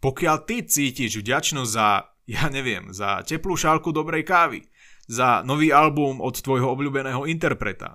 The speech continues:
za vydarenú večeru, dokončený projekt do školy, tak nech tam ide tvoja pozornosť. A v zásade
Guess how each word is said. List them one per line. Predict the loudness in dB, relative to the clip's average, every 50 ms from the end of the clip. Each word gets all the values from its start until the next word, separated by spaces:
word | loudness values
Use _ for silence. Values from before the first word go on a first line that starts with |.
| -12
za | -8 -4 -4 -2
vydarenú | -2 0 2 2 2 2 2 2 0
večeru, | 0 0 2 2 0 0 -2 -4 -4 -6
dokončený | -6 -6 -4 -4 -4 -4 -2 -4 -2 -2 -4 -4 -2
projekt | 2 4 4 6 4 2 0 -4 -12
do | -10 -8 -8
školy, | -8 -8 -6 -6 -6 -6 -6 -10 -14 -18 -20 -20 -20 _ 0
tak | 0 0 0
nech | 0 -4 -4 -4 -6 -8 -2 0
tam | 2 2 2 2 0 -2 -6 -8
ide | -6 -6 -6 -6 -8
tvoja | -8 -6 -4 -4 -4 -4
pozornosť. | -6 -6 -4 -4 -2 -2 -2 -2 -4 -6 -10 -14 -16 -18 -18 -18 -20 -20 _ _ _ _ _ _ _ _ _ _ _ _ _ _
A | -10 -4 -2
v |
zásade | 2 4 4 4 4 4 2 0 0 0 0